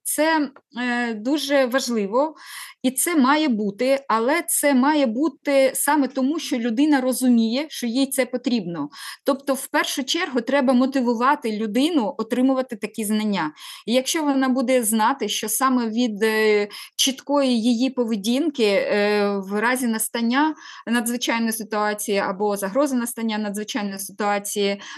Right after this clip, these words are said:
буде дуже, м, багато залежати, і в тому числі буде залежати її життя, безпека, здоров'я її, е, то, е, людина, е, м, отримає це, ці знання, е, н-, не тільки, грубо кажучи, за місцем там, е, навчання, наприклад, е,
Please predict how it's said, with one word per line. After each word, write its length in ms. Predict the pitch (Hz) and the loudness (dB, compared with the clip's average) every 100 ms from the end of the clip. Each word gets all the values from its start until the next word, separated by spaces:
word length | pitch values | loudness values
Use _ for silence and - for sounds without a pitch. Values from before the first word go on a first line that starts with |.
| - | -2
буде 240 | 247 247 | 0 0
дуже, 280 | 226 277 262 | 0 0 0
м, 400 | 233 - 226 220 | -2 -2 -2 -2
багато 340 | 226 262 247 | -2 -2 -2
залежати, 800 | 214 226 233 294 247 202 202 196 - | -2 0 2 0 0 -4 -2 -2 -2
і 280 | 226 226 220 | 0 4 2
в 120 | 214 | 2
тому 240 | - 254 | 0 0
числі 320 | 247 226 - 240 | 0 -4 -4 -2
буде 240 | 226 220 | -2 -2
залежати 500 | 208 226 220 208 220 | -2 0 -2 -4 -6
її 400 | 196 208 226 220 | -4 -4 -2 -2
життя, 500 | 208 208 262 277 302 | -2 -4 0 4 4
безпека, 600 | 202 208 - 262 269 214 | 2 -4 -2 -2 -2 -4
здоров'я 540 | 196 208 226 277 240 | -4 -2 2 2 0
її, 460 | 220 214 202 214 214 - - 220 | -2 -4 -2 -4 -4 -10 -6 -4
е, 40 | |
то, 580 | 220 202 311 311 285 233 226 | -4 0 2 4 4 2 0
е, 260 | 240 233 226 | 0 0 0
людина, 680 | 247 285 330 311 269 254 247 208 - | 0 2 2 4 4 2 0 -2 -6
е, 500 | 226 226 226 220 220 214 208 _ _ 240 | -6 -2 -2 -2 -2 -4 -6 _ _ 0
м, 140 | 226 | 0
отримає 600 | - 240 285 349 311 277 | 0 0 0 2 4 4
це, 540 | 262 - 294 277 269 226 | 2 2 4 6 2 -2
ці 260 | - - 269 | -4 0 0
знання, 580 | 254 233 240 247 320 359 - - - | 2 4 4 4 4 0 -6 -20 -8
е, 140 | - 220 | -4 0
н-, 220 | 226 226 | 0 0
не 160 | 226 262 | 4 2
тільки, 360 | 262 349 - 330 | 2 -4 -2 -4
грубо 360 | 208 233 240 226 | -4 -2 0 0
кажучи, 760 | 269 254 254 - - 233 226 | 0 0 -2 -2 -2 2 2
за 140 | 240 | 2
місцем 520 | 240 247 - - 202 202 | 4 4 2 -2 -4 0
там, 340 | 214 208 196 | 0 2 0
е, 220 | 190 190 | -2 -2
навчання, 540 | 202 214 - 214 247 277 | -2 -2 -2 0 2 2
наприклад, 580 | 240 - 240 220 208 208 | 2 0 -4 -2 -4 -2
е, 200 | 208 202 | -4 -4